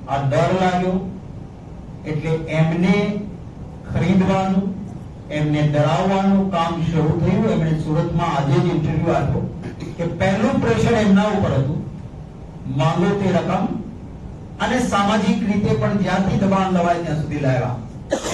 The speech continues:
મને પોતે એમણે આજના ઇન્ટરવ્યુમાં પણ નિલેશભાઈએ કહ્યું છે કે મેં અમારા પ્રદેશના નેતાને પણ કહ્યું કે "સાહેબ, મારા ઉપર આ દબાણ છે"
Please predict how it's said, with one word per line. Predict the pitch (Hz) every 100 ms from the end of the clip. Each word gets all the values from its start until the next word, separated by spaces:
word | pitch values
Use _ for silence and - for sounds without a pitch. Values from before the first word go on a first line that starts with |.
| - 262 -
મને | 175 -
પોતે | - - 214 226 - -
એમણે | 151 156
આજના | 151 165
ઇન્ટરવ્યુમાં | 160 - 208 220 226
પણ | - 196
નિલેશભાઈએ | 185 175 151 135
કહ્યું | 135 117 113
છે | - - - - -
કે | 147
મેં | 160 196
અમારા | 190 190
પ્રદેશના | 185 156 151 165 175 175 160
નેતાને | 143 139 147
પણ | 147 - 127
કહ્યું | 127 160 - - - - -
કે | - 131
"સાહેબ, | 147 156 147
મારા | 135 139
ઉપર | 139 135
આ | 123
દબાણ | 113 110 113
છે" | -